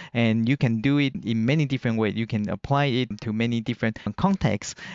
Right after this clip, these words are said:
and therefore understanding what it really means to a specific context and problem is essential. And that is also down to how you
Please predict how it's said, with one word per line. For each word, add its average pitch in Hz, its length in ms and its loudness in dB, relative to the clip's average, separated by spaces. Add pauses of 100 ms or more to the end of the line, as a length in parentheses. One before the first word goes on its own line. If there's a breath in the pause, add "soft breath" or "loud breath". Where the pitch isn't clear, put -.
(120)
and 131 200 2
therefore 156 640 2
understanding 143 960 0 (260 loud breath)
what 131 400 -2
it 123 120 0
really 127 380 0
means 127 720 0
to 120 220 2
a 117 80 2
specific - 540 -6
context 143 640 0
and 117 240 0
problem 156 440 -2 (140)
is 113 240 -4
essential. 113 720 -4 (380 loud breath)
And 139 80 0 (140)
that 160 320 2 (240)
is 139 220 0
also 151 240 2
down 139 440 0
to 135 320 2 (240 loud breath)
how 143 260 0
you 127 420 2